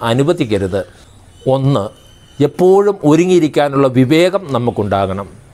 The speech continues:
വിവേകമുള്ള ക്രിസ്ത്യാനികൾ ഓരോ ദിവസവും യേശു ദർശനത്തിൻ്റെ പ്രകാശത്തിൽ ജീവിക്കുന്നവരായിരിക്കും. അവർ ദൈനംദിന ജീവിതത്തിലെ സാധാരണ അനുഭവങ്ങളിൽ ദൈവത്തെ കണ്ടുമുട്ടും.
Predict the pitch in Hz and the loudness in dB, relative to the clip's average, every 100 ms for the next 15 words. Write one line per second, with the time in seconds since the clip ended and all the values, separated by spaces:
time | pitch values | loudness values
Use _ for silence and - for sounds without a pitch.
0 | - - - - - - - - 156 170 | -20 -20 -20 -20 -20 -20 -12 -2 2 4
1 | 220 240 233 208 202 175 165 - 202 196 | 2 2 0 0 2 0 -2 -2 -2 0
2 | 196 202 - 147 170 202 247 190 160 143 | 2 0 2 2 4 4 4 2 0 -2
3 | 113 98 92 - - - - 120 156 170 | -2 -4 -6 -16 -20 -20 -4 2 2 2
4 | 175 165 131 156 147 147 143 - 123 131 | 0 -2 -2 -2 -2 0 -2 -2 -2 0
5 | 156 - 175 160 135 123 156 160 147 131 | -2 -2 0 0 0 2 2 0 0 2
6 | 113 101 95 104 92 92 - - - - | 2 0 -2 -6 -10 -16 -20 -20 -20 -20
7 | - - - - - 113 131 160 139 147 | -20 -20 -20 -20 -8 -4 -2 -2 -2 -2
8 | 185 202 202 190 196 165 180 185 180 180 | 0 -2 0 -2 0 2 2 2 0 0
9 | 185 180 - 151 160 175 190 196 190 165 | 0 0 0 -2 0 0 0 0 -2 -2
10 | 143 156 170 214 214 165 117 98 90 - | -2 0 0 0 0 0 0 -2 -8 -20
11 | - - 113 127 156 180 - 139 131 120 | -20 -10 -2 2 2 0 -2 -2 -2 -2
12 | 143 113 85 98 | -2 -4 -6 -10